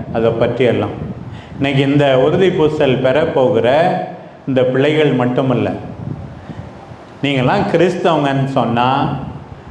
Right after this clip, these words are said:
திருவிழா கொண்டாடுறீங்கன்னு சொன்னா, இதெல்லாம் உங்கள் உள்ளத்துல, உங்கள் இல்லத்துல, வீட்டுல இருக்குதா? அன்பு இருக்கா? சில பேர் கோயிலுக்கு மட்டும் நைஸா ட்ரெஸ் பண்ணிக்கிட்டு வந்திருப்பீங்க,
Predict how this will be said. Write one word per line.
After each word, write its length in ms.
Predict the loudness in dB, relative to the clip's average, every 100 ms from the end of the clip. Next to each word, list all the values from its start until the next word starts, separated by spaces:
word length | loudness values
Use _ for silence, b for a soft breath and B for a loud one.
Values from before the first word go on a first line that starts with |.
| -10 0
திருவிழா 400 | 2 4 4 2
கொண்டாடுறீங்கன்னு 880 | 2 2 4 2 2 2 2 0 0
சொன்னா, 680 | 0 0 2 2 2 0 -4 -6 B B -2
இதெல்லாம் 1000 | 0 2 2 4 2 2 2 2 0 -6 -10 -8
உங்கள் 320 | -4 0 2 4
உள்ளத்துல, 720 | 4 4 2 0 2 2 2 0 -6 -10 -14 -8
உங்கள் 440 | -2 2 2 2 2
இல்லத்துல, 720 | 2 4 2 2 0 2 2 2 0 -2 0
வீட்டுல 540 | 0 0 -2 2 2 2 -2 -8 -4
இருக்குதா? 560 | -2 0 -2 0 0 0 -4 -8
அன்பு 360 | 0 2 4 4
இருக்கா? 540 | 4 2 2 2 0 -4 -10 -14 B B
சில 240 | -4 0 2
பேர் 240 | 2 2
கோயிலுக்கு 360 | 2 2 2 0
மட்டும் 360 | 0 0 0 0 -6 -12 -12 -4
நைஸா 540 | 0 2 2 0 0 0
ட்ரெஸ் 280 | 2 0 0
பண்ணிக்கிட்டு 440 | 0 2 4 2 4
வந்திருப்பீங்க, 640 | 2 2 2 0 0